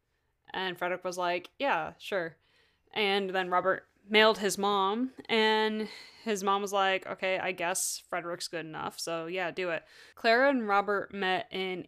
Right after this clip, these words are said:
eighteen twenty-eight. Clara is nine and Robert is eighteen.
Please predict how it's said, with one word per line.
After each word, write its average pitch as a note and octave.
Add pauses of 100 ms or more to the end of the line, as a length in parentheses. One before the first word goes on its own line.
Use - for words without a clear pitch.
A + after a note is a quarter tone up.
eighteen G3 (200)
twenty-eight. - (680)
Clara B3
is C4
nine F#3
and F#3
Robert E3+
is F3
eighteen. -